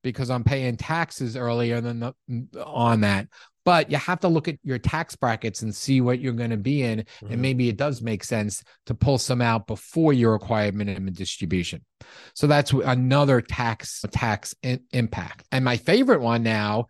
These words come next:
Speaker 1: is it gives people more years to really do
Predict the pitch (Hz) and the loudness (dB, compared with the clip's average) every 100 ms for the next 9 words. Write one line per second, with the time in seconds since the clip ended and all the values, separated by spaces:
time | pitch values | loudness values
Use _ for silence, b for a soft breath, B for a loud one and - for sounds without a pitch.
0 | b b 160 147 160 135 185 247 262 226 | b b -2 2 2 0 0 0 0 -4
1 | - - 196 190 208 190 160 131 135 180 | -4 -2 -2 -2 0 0 -2 -8 -6 -4
2 | 208 202 170 196 277 226 175 156 - - | -2 -2 -2 -2 0 0 -2 -4 -12 -20
3 | _ _ _ 180 175 220 247 254 185 - | _ _ _ -6 -2 0 0 0 -4 -6
4 | 139 190 202 202 196 | -2 0 2 0 -2